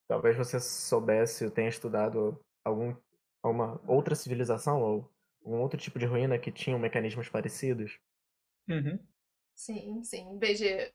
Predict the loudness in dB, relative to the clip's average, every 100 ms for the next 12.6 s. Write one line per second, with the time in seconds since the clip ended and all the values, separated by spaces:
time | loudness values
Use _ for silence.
0 | -6 0 2 2 4 6 8 6 4 4
1 | 6 4 6 4 4 -2 -4 -6 _ 8
2 | 8 8 2 4 4 4 0 -2 0 0
3 | 0 -2 -2 -2 -2 -4 -4 -14 _ _
4 | _ _ 0 0 -2 -4 -4 -8 _ -4
5 | -2 -4 -4 -2 0 0 -4 -4 -2 -2
6 | -2 -6 -6 0 2 2 -2 -8 -14 _
7 | _ _ 4 10 10 8 4 6 6 4
8 | 0 2 4 4 6 6 6 2 -2 -2
9 | -2 6 6 6 2 -6 -6 -6 2 6
10 | 6 6 2 4 2 2 0 0 -4 -6
11 | -8 _ _ _ _ _ -2 -2 0 0
12 | 0 0 4 6 6 0